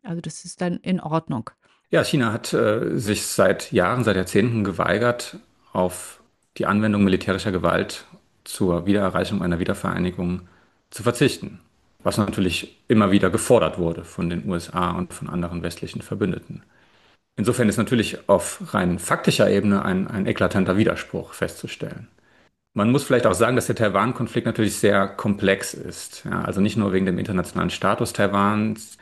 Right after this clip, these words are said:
Speaker 2: äh, der sehr umstritten ist, sondern auch, weil Peking hat sich in gewisser Weise selbst in ein selbstverursachtes Dilemma hineinmanövriert.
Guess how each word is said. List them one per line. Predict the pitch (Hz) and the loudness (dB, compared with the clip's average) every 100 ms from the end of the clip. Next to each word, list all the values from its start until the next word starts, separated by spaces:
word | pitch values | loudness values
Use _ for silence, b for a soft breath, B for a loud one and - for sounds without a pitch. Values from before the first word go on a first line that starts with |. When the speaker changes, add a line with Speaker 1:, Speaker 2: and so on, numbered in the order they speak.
| b b b | b b b
Speaker 2:
äh, | 151 104 | -14 -10
der | 101 85 | -6 0
sehr | 85 | 0
umstritten | 85 - - 120 123 | 0 0 0 0 0
ist, | 110 | 0
sondern | - 95 - | 2 2 2
auch, | 85 92 - - | 4 4 2 0
weil | 80 82 85 98 - b b b b - | 0 2 -2 -6 -16 b b b b -4
Peking | 117 123 | 0 0
hat | 95 | 0
sich | 101 107 | -2 2
in | |
gewisser | 95 117 - 98 | 4 4 2 2
Weise | 90 92 95 90 | 2 2 0 0
selbst | 90 85 - | 0 -2 -4
in | - | -4
ein | - 87 90 B B B B B _ | -2 -2 -2 B B B B B _
selbstverursachtes | - 131 120 - 117 120 107 107 - 101 - | -2 0 0 0 2 4 4 2 0 -4 0
Dilemma | 104 92 101 101 90 90 - | 4 4 6 4 2 -4 -2
hineinmanövriert. | 101 85 85 104 90 90 80 87 87 - - - | 0 2 2 4 4 2 0 -2 0 0 -2 -10